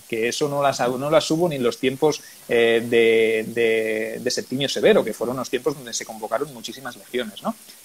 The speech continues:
¿Qué pasa? Que estas unidades podían ser muchas, pero eran, eh, muchísimo me-, de, mucho más, más reducidas en número. Entonces nos encontramos quizá unidades,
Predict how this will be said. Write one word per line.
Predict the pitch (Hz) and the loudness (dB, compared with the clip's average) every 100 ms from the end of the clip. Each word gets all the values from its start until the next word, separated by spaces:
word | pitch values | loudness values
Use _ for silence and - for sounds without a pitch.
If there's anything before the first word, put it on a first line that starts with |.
| - | 0
¿Qué | 151 | 4
pasa? | 175 127 | 4 4
Que | 147 | 2
estas | 170 - | 2 0
unidades | 156 151 160 196 - - - - - | 0 2 2 0 -4 -20 -20 -20 4
podían | 127 151 175 | 8 8 6
ser | - 151 | 4 2
muchas, | 175 170 175 240 - - - - - - - | 0 0 -2 -2 -6 -18 -20 -20 -20 -20 -2
pero | 123 113 | 0 2
eran, | 127 156 170 - | 2 0 -6 -6
eh, | 120 | -4
muchísimo | 110 107 - 117 139 | -4 -6 -6 -2 -2
me-, | 113 101 101 98 107 | -2 -6 -10 -14 -12
de, | 107 104 110 113 - - - - - - | -8 -8 -8 -12 -14 -16 -18 -20 -20 -18
mucho | - 135 | -12 -8
más, | 139 147 | -4 -2
más | 127 | 2
reducidas | 143 123 - 139 - | 2 0 0 0 0
en | 110 | -4
número. | 123 104 92 - - | -6 -6 -8 -14 -12
Entonces | - 113 | -8 -6
nos | 110 | -4
encontramos | 110 113 123 147 | -2 0 0 0
quizá | - 139 151 | 0 2 2
unidades, | 139 135 143 143 247 - | 2 4 4 4 2 -2